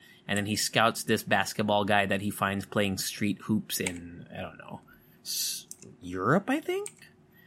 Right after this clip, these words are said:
Anyway, go, go watch it. It's on Netflix.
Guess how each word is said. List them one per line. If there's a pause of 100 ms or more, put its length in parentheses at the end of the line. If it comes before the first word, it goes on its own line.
(280)
Anyway, (580)
go,
go
watch
it.
It's
on
Netflix.